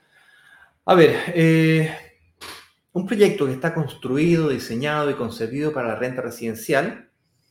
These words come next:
es decir, tiene terminaciones que me permiten obtener la durabilidad de ello, de una empresa que tenga mucha experiencia en lo que se refiere a renta residencial,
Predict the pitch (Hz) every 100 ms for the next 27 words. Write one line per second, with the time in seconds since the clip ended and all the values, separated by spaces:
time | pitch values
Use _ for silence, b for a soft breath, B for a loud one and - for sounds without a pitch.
0 | _ _ 113 - 131 135 131 123 117 107
1 | 104 - 165 170 156 - 110 107 110 110
2 | 135 135 135 123 - _ - 101 123 127
3 | 127 120 123 110 107 101 98 127 175 165
4 | - - 107 107 120 185 269 - _ _
5 | _ 127 123 113 151 156 135 110 123 120
6 | 120 120 - - 107 104 190 190 - 113
7 | 165 - _ _ _ _ _ - 104 101
8 | 101 98 98 - 104 95 - 120 117 120
9 | 117 110 - 107 101 - 175 151 -